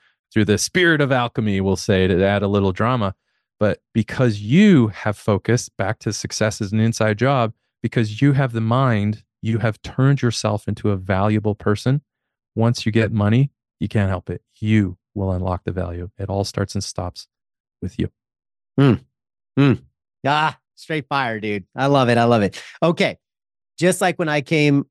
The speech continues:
Speaker 2: out on, uh, Making Billions podcast, brother, I,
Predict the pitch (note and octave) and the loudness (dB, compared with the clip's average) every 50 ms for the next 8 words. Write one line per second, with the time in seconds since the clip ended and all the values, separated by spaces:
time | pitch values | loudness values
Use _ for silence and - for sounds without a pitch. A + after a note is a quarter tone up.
0 | _ - D#3 D3 C#3 D3 C#3+ C3+ C3+ B2+ C3 C3 B2 B2 B2 B2+ C3+ C#3 - - | _ -4 -2 0 2 2 2 2 2 2 2 2 2 2 2 2 2 2 2 0
1 | C3+ B2 C3 C3 B2 A#2+ A2+ - - C3 B2+ C3 B2 - D3 B2 A#2 - - - | 0 2 4 4 2 2 -2 0 0 0 0 0 -2 -2 -2 -2 -2 -6 -8 -8
2 | C3+ B2 D3 C#3 C#3 C#3 B2+ B2+ C#3+ B2 A2+ | -2 0 0 2 2 2 2 2 0 -2 -4